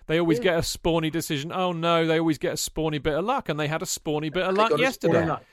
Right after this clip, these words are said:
Speaker 2: Absolutely
Speaker 1: That,
Speaker 2: right.
Speaker 1: that could happen. That ball from Fernandes could happen ninety-nine times out, well,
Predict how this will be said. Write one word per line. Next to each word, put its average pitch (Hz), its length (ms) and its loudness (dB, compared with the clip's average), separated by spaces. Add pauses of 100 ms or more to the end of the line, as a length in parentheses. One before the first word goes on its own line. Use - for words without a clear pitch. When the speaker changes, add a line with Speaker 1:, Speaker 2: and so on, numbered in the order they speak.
Speaker 2:
Absolutely 135 460 -2
Speaker 1:
That, 240 140 6
Speaker 2:
right. 123 180 -8
Speaker 1:
that 247 240 4
could 254 120 -6
happen. 214 380 0
That 202 220 -4
ball 202 220 2
from 165 180 -10
Fernandes 139 640 -6
could 135 140 -6
happen 139 380 -6
ninety-nine 175 600 -4
times 143 340 -4
out, 143 160 -4
well, 127 240 -4